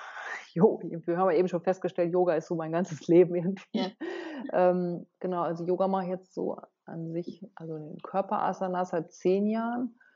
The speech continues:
Speaker 1: Und ich hab also die Ausbildung als Meditationsleiterin, die hab ich zweitausendsiebzehn gemacht. Ja, ja, da gab's Julian und Team David schon, genau.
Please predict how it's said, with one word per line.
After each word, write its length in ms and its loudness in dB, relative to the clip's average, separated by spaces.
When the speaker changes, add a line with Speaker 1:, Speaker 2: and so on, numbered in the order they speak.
Speaker 1:
Und 140 2
ich 180 2
hab 160 2
also 160 6
die 220 2
Ausbildung 680 4
als 200 -4
Meditationsleiterin, 1300 0
die 180 2
hab 180 0
ich 200 -2
zweitausendsiebzehn 840 0
gemacht. 300 -4
Ja, 80 4
ja, 120 4
da 100 2
gab's 280 0
Julian 400 2
und 140 -4
Team 160 -2
David 280 0
schon, 300 -6
genau. 380 -8